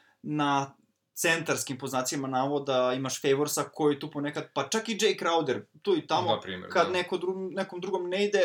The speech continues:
Speaker 1: eto njega ni otkuda.
Speaker 2: On
Speaker 1: Tako
Speaker 2: je
Speaker 1: da
Speaker 2: svakako koristan u odbrani uvek, a kada eksplodira u napadu, eto,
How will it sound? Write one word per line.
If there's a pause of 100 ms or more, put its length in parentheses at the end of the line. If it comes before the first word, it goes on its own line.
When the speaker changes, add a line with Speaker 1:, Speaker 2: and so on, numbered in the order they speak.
(160)
Speaker 1:
eto
njega
ni
otkuda. (800)
Speaker 2:
On
Speaker 1:
Tako
Speaker 2:
je
Speaker 1:
da
Speaker 2:
svakako
koristan
u
odbrani
uvek, (100)
a
kada
eksplodira
u
napadu,
eto,